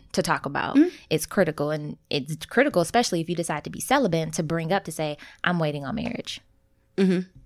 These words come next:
Speaker 2: But
Speaker 1: How
Speaker 2: I
Speaker 1: you feel about that?
Speaker 2: But I also think that since we're dealing with the flesh in that space, and, um, if anyone's even semi-familiar with the Bible in any context,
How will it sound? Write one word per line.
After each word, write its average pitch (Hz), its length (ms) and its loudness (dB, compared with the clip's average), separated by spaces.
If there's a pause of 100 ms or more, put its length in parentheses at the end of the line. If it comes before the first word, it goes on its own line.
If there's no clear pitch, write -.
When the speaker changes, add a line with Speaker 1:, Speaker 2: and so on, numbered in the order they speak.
(560)
Speaker 2:
But 247 160 8
Speaker 1:
How 254 80 8
Speaker 2:
I - 40 2
Speaker 1:
you 160 60 0
feel - 200 0
about - 240 -6
that? - 240 -4 (320)
Speaker 2:
But 196 220 -2
I 208 80 0
also 214 400 2
think 190 300 -2
that 156 320 0
since 180 320 -2
we're 160 100 2
dealing 165 260 0
with 156 120 0
the 143 80 -4
flesh 165 340 0
in 143 60 0
that 143 180 -2
space, - 400 -6
and, 135 380 -2
um, - 340 -2
if 156 140 -6
anyone's 151 400 4
even 143 240 2
semi-familiar 151 760 2
with 151 140 -4
the 143 60 -2
Bible 147 360 -2
in 143 120 -6
any 156 180 4
context, 147 640 -4